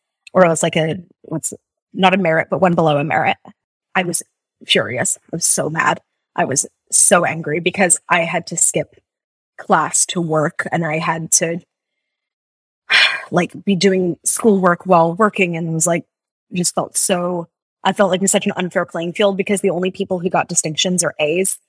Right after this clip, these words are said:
were the people who didn't work. Anyone who worked at all, no one got an A. And there were people who were super, super talented and they're getting B pluses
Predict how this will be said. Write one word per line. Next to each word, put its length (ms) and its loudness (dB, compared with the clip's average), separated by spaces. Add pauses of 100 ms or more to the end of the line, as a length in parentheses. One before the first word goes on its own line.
(500)
were 80 4
the 60 -2
people 200 -2
who 60 0
didn't 240 -2
work. 260 -8 (240)
Anyone 320 0
who 140 -2
worked 400 -4 (100)
at 180 -2
all, 420 -2
no 320 0
one 260 -10 (180)
got 140 2
an 100 -8
A. 220 -8 (420)
And 160 2
there 80 4
were 60 -2
people 200 0
who 60 0
were 60 -2
super, 400 4
super 240 0
talented 460 0 (340)
and 80 0
they're 60 2
getting 220 -2
B 120 -4
pluses 400 -6